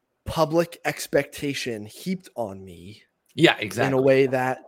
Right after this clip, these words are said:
Speaker 1: you know, and it does, it, it, it must be torturous when, especially as you're coming up and that fan base is the way it is with its prospects, where,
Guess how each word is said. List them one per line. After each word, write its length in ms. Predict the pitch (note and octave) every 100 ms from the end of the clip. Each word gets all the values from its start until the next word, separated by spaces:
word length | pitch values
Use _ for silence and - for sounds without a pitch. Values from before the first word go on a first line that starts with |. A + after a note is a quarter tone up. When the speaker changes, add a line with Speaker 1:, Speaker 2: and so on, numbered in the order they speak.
| - -
Speaker 1:
you 120 | C#3
know, 320 | A#2+ A#2 A#2+ -
and 120 | C#3+ -
it 300 | E3 - _
does, 380 | D3 D#3+ D#3 -
it, 80 | D3 C#3 _ _ C#3+
it, 160 | D3+
it 180 | C#3 C3
must 220 | D#3 G#3+
be 100 | G#3+
torturous 560 | - - D4+ F3 C#3+ -
when, 440 | C#3+ C3 C3 C3+ - - - _ _ _
especially 800 | C3+ - F3 G3 A#3 A3 A3+ A3
as 200 | D3+ D3
you're 60 | D3+
coming 280 | D#3+ D3+ C#3
up 180 | F3+ G3+
and 140 | C#3+
that 160 | C3+ B2+
fan 320 | - D3+ E3
base 280 | E3 D#3+ - -
is 220 | C#3 C#3+
the 80 | D#3+
way 220 | F3 F#3+
it 80 | F3
is 480 | C#3+ C#3+ C#3+ - - _ _ _ _
with 200 | C#3+ -
its 100 | -
prospects, 560 | - E3+ F3 C3+ B2 C#3
where, 240 | C3+